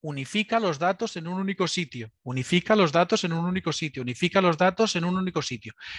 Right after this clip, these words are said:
¿vale? Mi última reflexión al respecto de lo que decía Ainhoa,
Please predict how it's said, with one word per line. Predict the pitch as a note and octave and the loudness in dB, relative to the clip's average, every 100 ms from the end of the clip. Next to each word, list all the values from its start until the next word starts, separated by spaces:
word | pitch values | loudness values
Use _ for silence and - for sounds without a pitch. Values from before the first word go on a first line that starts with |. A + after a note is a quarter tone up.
| - | -2
¿vale? | F3 B3+ - - - _ | 2 2 0 -14 -20 _
Mi | E3+ | 6
última | A#3+ B3 C#4+ | 6 8 6
reflexión | C4 B3 - G#3 F#3 | 6 4 2 4 4
al | E3 | 4
respecto | D3+ F#3+ A3+ | 0 0 4
de | |
lo | |
que | A3+ | 6
decía | G#3 - G3+ | 4 4 2
Ainhoa, | F#3+ D3+ B2+ | 2 2 -2